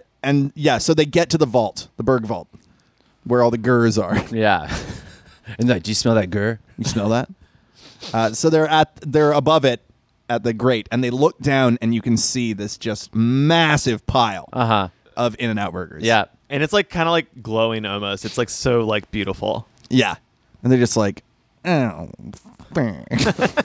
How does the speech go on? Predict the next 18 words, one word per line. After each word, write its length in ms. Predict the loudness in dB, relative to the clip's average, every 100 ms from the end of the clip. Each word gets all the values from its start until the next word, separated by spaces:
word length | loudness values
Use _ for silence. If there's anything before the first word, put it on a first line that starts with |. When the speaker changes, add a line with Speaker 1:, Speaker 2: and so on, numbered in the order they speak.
| -4
Speaker 2:
Yeah. 240 | 0 0 0 -6 -16 -10 -8 -2
And 140 | -2
so, 300 | 0 0 2 2
uh, 340 | 2 2 0
so 420 | 0 0 2 2
they, 420 | 2 2 2 2 -2 _ _ _ _
they, 180 | -4 -2
the, 280 | -2 0 0
the 80 | 0
final 380 | -2 2 2 2
part 220 | 2 0
of 40 | 0
the 40 |
plan, 240 | -2 -2 0
like, 180 | 0
they're 220 | 0 0 0
there. 480 | 0 0 0 -4 _
Speaker 3:
Yeah. 160 | -6